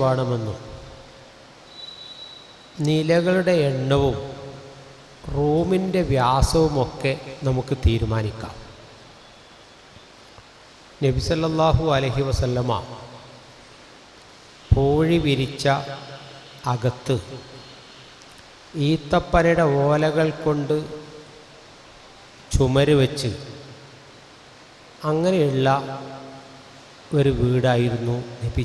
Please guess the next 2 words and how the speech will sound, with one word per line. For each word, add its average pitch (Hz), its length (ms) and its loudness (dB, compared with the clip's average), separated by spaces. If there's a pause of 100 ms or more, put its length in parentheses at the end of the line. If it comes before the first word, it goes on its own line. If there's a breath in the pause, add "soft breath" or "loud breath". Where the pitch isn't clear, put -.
ജീവിച്ചിരുന്നത്. - 640 -2 (3250)
റസൂലുള്ളാഹി 190 680 2